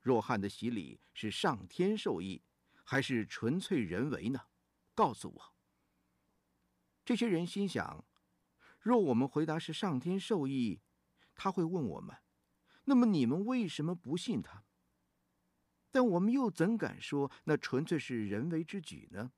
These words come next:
他们不能回答，因为他们顾忌当时的民众。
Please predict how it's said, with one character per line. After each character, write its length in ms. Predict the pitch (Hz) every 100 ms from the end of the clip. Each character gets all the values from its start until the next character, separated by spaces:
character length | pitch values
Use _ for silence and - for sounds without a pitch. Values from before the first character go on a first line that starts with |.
| _ _ _ _ _ _ _ _ _ _
他 160 | - 90
们 200 | 87 87
不 200 | - 101
能 160 | 85
回 200 | 92 71
答， 240 | - - - _ _ _ _ _ _ -
因 160 | 170 202
为 120 | 185
他 200 | 170 -
们 120 | 190
顾 300 | 196 254 202
忌 340 | 120 120 95 - _
当 300 | - 202 208
时 180 | 196 104
的 120 | 101
民 200 | 87 71
众。 240 | 87 104